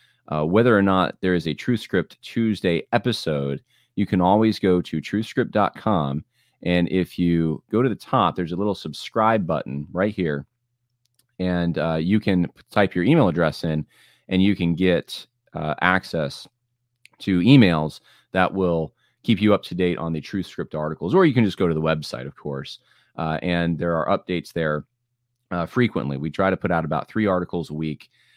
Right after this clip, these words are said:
and, uh, this week is no exception. We have, uh, a great article by Matt George entitled Young Men and Christian Nationalism,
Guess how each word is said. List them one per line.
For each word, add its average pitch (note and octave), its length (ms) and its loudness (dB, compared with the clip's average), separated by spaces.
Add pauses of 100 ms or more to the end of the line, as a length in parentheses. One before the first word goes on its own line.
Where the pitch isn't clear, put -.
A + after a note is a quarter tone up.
(200)
and, E2+ 580 -2
uh, E2+ 120 -4
this F2 180 -6
week F2 180 -6
is D#2 120 -6
no D#2 140 -4
exception. F2+ 640 -4
We E2+ 80 -2
have, F2+ 440 0
uh, D#2+ 220 -2
a F2 80 -4
great G2 200 0
article E2+ 500 -2
by D#2+ 200 -6
Matt D#2+ 260 -2
George F#2 540 -4 (320)
entitled F2 420 -2
Young F#2 360 4
Men F2 260 0
and D#2+ 160 -6
Christian E2+ 320 -8
Nationalism, D#2 680 -4